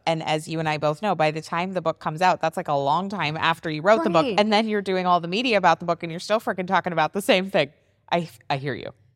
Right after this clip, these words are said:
Speaker 2: Exactly. And I'm like,
Speaker 1: Even though
Speaker 2: "Dude."
Speaker 1: I'm so grateful to be able to do that for a career, so it's not
Speaker 2: Right,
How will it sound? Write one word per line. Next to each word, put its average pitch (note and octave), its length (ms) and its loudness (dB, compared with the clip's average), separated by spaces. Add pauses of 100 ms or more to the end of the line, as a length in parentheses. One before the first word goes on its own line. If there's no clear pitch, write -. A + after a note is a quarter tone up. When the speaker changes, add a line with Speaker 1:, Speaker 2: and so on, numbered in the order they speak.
(160)
Speaker 2:
Exactly. A#3+ 640 0
And G#3+ 140 2
I'm A#3+ 140 2
like, A#3+ 140 6
Speaker 1:
Even E4 180 6
though E4+ 120 8
Speaker 2:
"Dude." C#4+ 80 8
Speaker 1:
I'm C4 100 2
so A3+ 140 2
grateful E3 340 0
to D3+ 100 -10
be C#3 80 -6
able B2 160 -6
to C3+ 140 -10
do A#2+ 160 -10
that A2 180 -4
for B2+ 160 -8
a A#2 60 -12
career, - 260 -10
so D3 200 -8
it's B2+ 160 -10
not C3 260 -4 (120)
Speaker 2:
Right, F3 360 -8